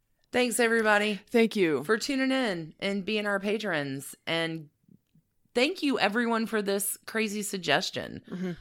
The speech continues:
Speaker 1: I had an idea about Eleanor, but I didn't know that she was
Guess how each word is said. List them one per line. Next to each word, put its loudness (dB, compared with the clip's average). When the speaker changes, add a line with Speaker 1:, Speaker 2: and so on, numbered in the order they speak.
Speaker 1:
I 4
had 0
an -2
idea -2
about 4
Eleanor, 2
but -2
I -6
didn't -4
know 0
that -8
she -2
was -8